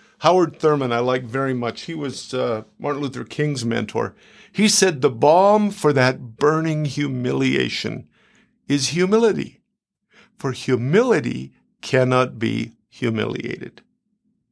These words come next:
Someone humiliates you, but you choose to walk in humility. So he's saying, "Stand up,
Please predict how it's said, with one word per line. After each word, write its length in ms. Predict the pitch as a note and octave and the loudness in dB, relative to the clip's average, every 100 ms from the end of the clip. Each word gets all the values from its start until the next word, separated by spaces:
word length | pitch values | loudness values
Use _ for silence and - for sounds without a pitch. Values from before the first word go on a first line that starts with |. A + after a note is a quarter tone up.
| _ _ | _ _
Someone 420 | - D#3+ F#3 F3+ C#3+ | -2 0 2 0 -2
humiliates 1000 | - D3+ C3+ C#3 G#3 E3+ D3 D3+ - - | -6 -6 -4 0 4 4 4 2 0 2
you, 380 | A2+ - - - _ _ | 2 2 -4 -14 _ _
but 240 | B2+ - | -8 -4
you 140 | D#3 C3+ | -6 -4
choose 420 | - D#3+ D3 C#3+ | -4 0 0 -2
to 140 | - | -2
walk 320 | A#2+ B2 A#2+ A#2+ | 0 0 -2 -8
in 100 | A2+ | -8
humility. 640 | A2+ B2+ - C3 - - _ _ _ _ - - _ _ _ _ _ - - | -8 -6 -8 -10 -14 -18 _ _ _ _ -20 -20 _ _ _ _ _ -14 0
So 340 | G3+ G3+ - - - - - _ _ | 2 2 -2 -14 -20 -20 -20 _ _
he's 280 | - F#3+ | -2 2
saying, 360 | - G#3 A3 G#3+ | 4 4 4 4
"Stand 540 | - - A3+ C4 C4 | 2 2 2 4 4
up, 260 | A#3 C#3 | 2 0